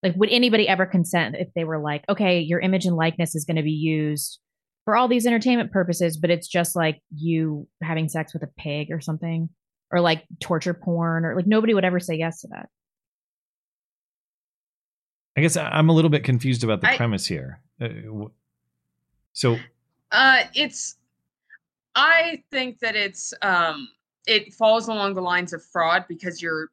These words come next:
Speaker 3: basically
Speaker 1: Mm.
Speaker 3: pulling someone's likeness without their permission and they have no say in it.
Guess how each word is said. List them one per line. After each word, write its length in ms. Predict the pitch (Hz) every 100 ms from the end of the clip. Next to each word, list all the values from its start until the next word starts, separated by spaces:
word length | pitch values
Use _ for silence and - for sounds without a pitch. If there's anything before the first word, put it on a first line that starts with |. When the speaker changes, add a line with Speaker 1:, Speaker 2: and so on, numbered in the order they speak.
| -
Speaker 3:
basically 640 | 185 180 185 185 175 175
Speaker 1:
Mm. 180 | 165 156 - - _ _ _ _ _ _
Speaker 3:
pulling 360 | 262 302 302 277
someone's 460 | - 254 240 226 196
likeness 480 | 190 190 170 -
without 320 | 180 180 190 202
their 160 | 180
permission 680 | 180 185 170 160 - 151 156 _ _ _ _ _ _ _ 220
and 200 | 202 196
they 120 | 208
have 240 | 202 175
no 380 | 170 180 185 196
say 400 | 190 190 170 185
in 100 | 196
it. 180 | 208